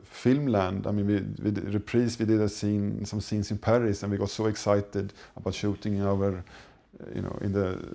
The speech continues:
European film city, where they shot on this holy ground where the Godard and Truffaut have been walking. And the same thing we felt when we were in the, in suburbia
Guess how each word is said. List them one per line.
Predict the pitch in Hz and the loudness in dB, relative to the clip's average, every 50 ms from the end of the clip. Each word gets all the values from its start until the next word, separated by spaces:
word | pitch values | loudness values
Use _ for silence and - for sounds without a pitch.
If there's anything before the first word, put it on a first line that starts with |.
| - - | -10 -6
European | - 110 107 104 - - - 107 101 104 104 98 | -2 0 0 0 0 2 2 2 4 4 2 0
film | - - 117 123 123 | 2 2 2 2 2
city, | - - 113 101 - - 101 101 98 95 - - - - - - - - - _ _ _ _ _ _ _ _ _ _ _ _ - - - _ _ _ _ _ _ | 0 -2 -4 -4 -4 -4 -4 -4 -4 -6 -8 -14 -20 -20 -20 -20 -20 -20 -20 _ _ _ _ _ _ _ _ _ _ _ _ -20 -20 -20 _ _ _ _ _ _
where | - 101 104 101 | 2 4 4 4
they | 98 98 101 98 92 | 4 4 4 4 2
shot | - - 101 98 - - _ - - | 2 0 0 0 -2 -4 _ -14 -8
on | - - 104 | -4 0 0
this | 98 101 95 - | 0 0 0 2
holy | - 107 107 107 | 2 2 4 2
ground | 101 95 101 107 107 104 101 | 2 2 2 2 2 2 2
where | 98 | 2
the | 95 98 | 2 0
Godard | 95 104 101 95 104 101 104 104 101 | 0 0 2 4 4 6 6 4 2
and | 101 101 | 0 -2
Truffaut | - - 98 - - 110 117 | -4 -6 -8 -4 0 2 2
have | 113 101 | 2 2
been | 101 101 98 95 104 104 | 2 0 0 -2 -4 -6
walking. | - 101 101 98 98 95 - - 104 98 | -2 2 4 6 6 4 2 -2 -2 -2
And | 98 | -2
the | 98 | -2
same | - - 123 131 | -2 -2 -2 -2
thing | 117 - 120 113 107 | -2 -2 -2 -2 -2
we | 107 | -2
felt | 98 - 104 107 107 101 - | -2 0 2 2 2 0 0
when | 101 101 | -2 0
we | 101 98 | 0 2
were | 98 101 101 | 4 4 4
in | 98 101 | 4 2
the, | 98 98 98 | 0 0 0
in | 98 101 101 | -2 -2 -2
suburbia | - - 107 95 104 104 107 107 104 104 101 101 98 95 98 90 | -2 -2 0 2 4 4 4 4 4 2 4 4 4 4 0 -2